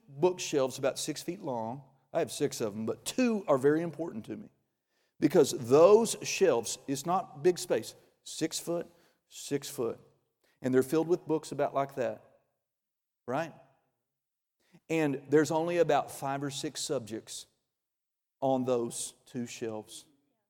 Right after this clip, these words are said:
You guys just need to help me. And I know some of you are in this flow, flow, but some of you aren't. And some of you, you haven't known, you haven't been trained. I have some people, you know, they've been with me in church for about three years. And I say, "Well, who do you,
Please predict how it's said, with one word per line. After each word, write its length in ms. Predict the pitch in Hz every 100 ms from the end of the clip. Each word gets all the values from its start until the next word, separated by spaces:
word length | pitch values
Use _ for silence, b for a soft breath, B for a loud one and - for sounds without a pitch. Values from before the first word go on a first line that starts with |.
| _ _ _ _ _ _ _ _ _ _ _ _ _ _ -
You 180 | 165 190
guys 200 | 208 -
just 240 | 190 -
need 120 | 196
to 240 | 175 143 143
help 200 | 180 143
me. 220 | 131 131
And 160 | 151 156
I 60 | 180
know 280 | 226 214 202
some 240 | - 220
of 120 | 208
you 100 | 214
are 80 | 208
in 100 | 240
this 160 | 226 -
flow, 240 | 180 135
flow, 320 | 131 - 147
but 140 | 120 110
some 200 | 185 190
of 120 | 185
you 100 | 208
aren't. 160 | 254 214
And 120 | 185
some 200 | - 220
of 120 | 214
you, 120 | 214 202 B -
you 100 | 170
haven't 220 | 190 202
known, 160 | 226
you 60 | 226
haven't 140 | 220
been 100 | 214
trained. 320 | 208 233 254 160 _ _ _ _ _ _ _ _ _ _ _ _ _ _ _ _ _ _ _ _ _ -
I 60 |
have 80 | 180
some 200 | - 180
people, 300 | 190 175 175 b b
you 100 | 170
know, 80 | 170
they've 160 | 170 160
been 160 | 170
with 200 | 170 165
me 100 | 170
in 100 | 160
church 300 | - 170 165
for 100 | 170
about 260 | 151 156 156
three 160 | 165
years. 300 | 170 180 113
And 80 | 143
I 40 | 143
say, 160 | 175
"Well, 140 | 165 180
who 160 | 381
do 80 | 403
you, 240 | 240 214